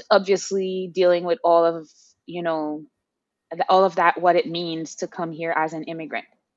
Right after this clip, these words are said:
I currently live on the unceded lands of the Kanien'kehá:ka Mohawk peoples,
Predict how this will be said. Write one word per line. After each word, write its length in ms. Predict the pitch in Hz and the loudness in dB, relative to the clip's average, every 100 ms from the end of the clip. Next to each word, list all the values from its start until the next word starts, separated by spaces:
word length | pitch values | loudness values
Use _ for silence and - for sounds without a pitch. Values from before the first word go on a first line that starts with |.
| _ _ _ _ _ - | _ _ _ _ _ 2
I 140 | 214 | 2
currently 460 | 208 254 254 262 269 | 2 0 0 0 -2
live 400 | 247 233 226 208 220 | 4 4 4 0 -2
on 180 | 214 208 | 0 2
the 260 | 202 196 208 | 2 2 2
unceded 500 | 226 - 247 233 208 | 0 0 -2 0 0
lands 600 | 196 190 185 180 175 - _ - | 0 0 0 -2 -8 -18 _ 2
of 280 | 185 170 | 2 4
the 100 | 180 | 0
Kanien'kehá:ka 960 | 175 185 185 175 180 165 196 190 170 220 _ _ _ _ | 0 -2 0 0 2 4 8 8 8 4 _ _ _ _
Mohawk 560 | 185 202 226 208 180 - | 2 2 4 4 4 0
peoples, 720 | 185 160 160 165 277 - | -10 -2 0 2 0 -10